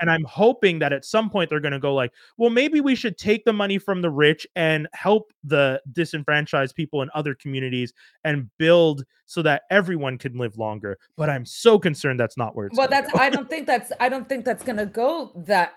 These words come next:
Speaker 2: way. I
Speaker 1: I
Speaker 2: think,
Speaker 1: know. It's
Speaker 2: I think
Speaker 1: probably
Speaker 2: it'll
Speaker 1: not, which
Speaker 2: go,
Speaker 1: is <laughs>
Speaker 2: it's gonna go in a way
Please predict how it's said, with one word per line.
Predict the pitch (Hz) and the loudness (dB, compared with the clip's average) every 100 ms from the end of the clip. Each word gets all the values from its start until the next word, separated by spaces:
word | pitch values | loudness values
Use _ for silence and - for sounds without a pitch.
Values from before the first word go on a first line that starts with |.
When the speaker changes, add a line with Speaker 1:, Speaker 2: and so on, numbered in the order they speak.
| _ | _
Speaker 2:
way. | 185 175 170 | -4 -2 0
I | 180 196 | 0 4
Speaker 1:
I | 190 | 6
Speaker 2:
think, | |
Speaker 1:
know. | 175 113 | 6 4
It's | 233 233 | 2 2
Speaker 2:
I | |
think | 262 | 6
Speaker 1:
probably | 240 208 | 6 6
Speaker 2:
it'll | 180 - | 4 0
Speaker 1:
not, | - | 2
which | |
Speaker 2:
go, | 254 254 | 2 2
Speaker 1:
is | - - | 0 -6
<laughs> | - | -6
Speaker 2:
it's | |
gonna | 247 233 | -4 -4
go | 220 233 247 | -2 -2 -2
in | 247 | -4
a | 240 | -4
way | 208 208 208 | -2 -2 0